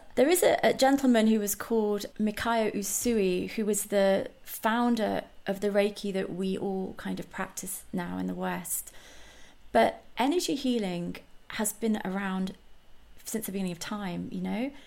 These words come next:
Sound healings, the Egyptians practiced that. Shamanic cultures have been working with energy medicine. You know, if you look at Ayurveda, for example, thousands and thousands of years ago, there's reports of energy work and chakra work, and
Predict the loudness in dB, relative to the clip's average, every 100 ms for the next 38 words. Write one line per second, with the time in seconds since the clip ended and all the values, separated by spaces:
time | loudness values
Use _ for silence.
0 | -20 -20 -20 -6 0 0 0 -2 -2 -2
1 | -2 -2 -2 -2 -4 -2 -4 -2 -4 -6
2 | -6 -6 -6 -6 -4 -2 -2 -2 -4 -2
3 | 0 2 0 -2 -2 -2 -2 -6 -4 -2
4 | -2 -2 -4 -6 -4 -4 -4 -2 -2 -2
5 | -4 -4 -4 -8 -18 -20 -20 -6 0 0
6 | 2 -2 -2 -2 0 2 4 4 2 -2
7 | -2 -4 -2 -2 -2 -4 -4 -4 -6 -12
8 | -20 -20 -20 -10 0 2 4 0 -2 -2
9 | 0 0 -4 0 0 0 0 2 4 4
10 | 4 2 0 -2 -2 -2 -6 -2 0 0
11 | 0 -2 -4 -4 -2 -2 -2 -2 0 2
12 | 0 -2 -4 -4 -6 -4 -2 0 0 0
13 | 0 -4 -6 -6